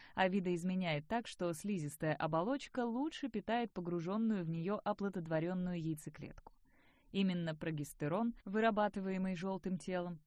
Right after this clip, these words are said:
поддерживает развитие плода до двенадцатой недели беременности. Если же оплодотворение не состоится, то жёлтое тело просуществует четырнадцать дней после овуляции, на протяжении которых будет постепенно уменьшаться,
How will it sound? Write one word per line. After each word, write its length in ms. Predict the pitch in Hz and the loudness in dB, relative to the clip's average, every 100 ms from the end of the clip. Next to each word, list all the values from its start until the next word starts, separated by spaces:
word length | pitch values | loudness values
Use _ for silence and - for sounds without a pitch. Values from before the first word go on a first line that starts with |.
| - | 0
поддерживает 720 | 202 190 285 254 269 269 220 | 2 4 2 2 0 2 2
развитие 520 | 202 196 226 - 185 | 2 2 0 0 -2
плода 520 | 170 160 156 214 240 - | 2 0 2 2 0 0
до 140 | 220 | 0
двенадцатой 680 | 190 185 175 202 - 247 240 | 2 0 0 0 -2 0 2
недели 400 | 196 151 156 156 | 2 2 0 2
беременности. 760 | 156 147 - 147 - - - - _ _ - - _ - | 0 0 -4 -6 -10 -14 -20 -20 _ _ -20 -20 _ -2
Если 320 | 247 311 302 | 0 0 -2
же 160 | 247 269 | 2 2
оплодотворение 1120 | - 233 214 196 196 196 185 175 165 165 165 | 2 -4 -2 -4 -2 0 0 0 0 -2 -2
не 260 | 185 180 143 | -2 0 -2
состоится, 720 | - 143 - 185 240 - 269 - - - | -4 -6 0 0 0 -2 -4 -4 -14 -8
то 120 | 240 | -4
жёлтое 400 | 220 226 208 214 | 0 0 2 -2
тело 300 | 214 277 294 | -2 0 0
просуществует 840 | 214 160 165 156 180 202 233 214 - | 0 -4 -4 -6 -6 -2 0 0 -4
четырнадцать 800 | - 269 - 214 175 151 151 151 | -8 -6 -2 0 0 -2 -2 -2
дней 200 | 156 160 | 0 -2
после 340 | 151 139 - 147 | -2 -4 0 0
овуляции, 640 | 170 233 294 - 277 262 - - - | 2 0 0 -2 -2 -2 -8 -10 -4
на 100 | 269 | 0
протяжении 600 | 269 247 220 214 190 180 | 0 0 0 2 2 0
которых 400 | 185 190 285 247 | 0 2 2 2
будет 320 | 214 277 262 | 0 0 0
постепенно 760 | 214 - 185 - 170 160 156 - | -4 -6 -6 -2 0 0 -2 -2
уменьшаться, 840 | 160 147 143 - 247 - - 254 | -2 -2 -2 -2 -4 -2 -2 -4